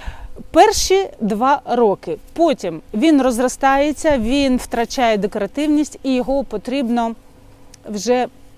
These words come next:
розсаджувати, якось, е, прибирати. Це теж скельний седум, але, е, він має ось таке коричневе забарвлення взимку, влітку зелений, навіть такий салатовий, приємний у нього колір,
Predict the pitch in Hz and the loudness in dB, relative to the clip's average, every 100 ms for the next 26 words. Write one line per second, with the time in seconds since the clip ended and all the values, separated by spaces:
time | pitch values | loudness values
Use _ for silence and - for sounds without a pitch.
0 | - - 226 - 302 339 247 285 285 - | -12 -6 -6 0 4 4 2 0 -2 0
1 | 262 233 208 180 - - 196 196 254 247 | 0 2 0 -4 -14 -12 -10 -2 0 0
2 | 220 208 - - 190 185 185 - 220 196 | -2 -4 -8 -6 -4 -2 -2 -2 -2 0
3 | 233 294 311 254 240 233 - - - - | 4 4 4 2 0 -2 -12 -20 -20 -20
4 | - - - 233 - 320 440 415 - 277 | -20 -20 -10 -8 -4 -2 0 -2 -2 4
5 | 233 214 208 - 196 165 160 151 - - | 4 4 -2 -2 -2 -2 -8 -10 -14 -20
6 | - - 233 254 277 240 - 220 226 208 | -20 -8 -4 -2 0 -2 -2 -2 0 0
7 | 269 415 427 - - - - 214 247 302 | -2 -2 -6 -10 -16 -18 -10 -6 -2 -2
8 | 269 240 202 233 262 262 202 262 262 226 | 0 -2 -4 -6 -8 -4 -4 -2 -4 -2
9 | 220 208 233 247 240 226 233 196 190 202 | -2 0 0 0 0 0 -2 -2 0 2
10 | 196 - 311 381 - - 220 226 339 - | 0 -2 -4 -4 -10 -12 -4 0 0 -2
11 | - 403 - 202 254 320 190 175 175 247 | 0 0 -2 -2 0 0 0 -4 -6 -4
12 | 311 254 233 220 - 214 247 370 247 233 | -6 -8 -12 -12 -6 -2 -2 -4 -4 -4
13 | - 381 214 180 170 180 185 196 202 370 | -2 -2 -2 -4 -8 -8 -6 -8 -6 -4
14 | 415 285 | -2 -2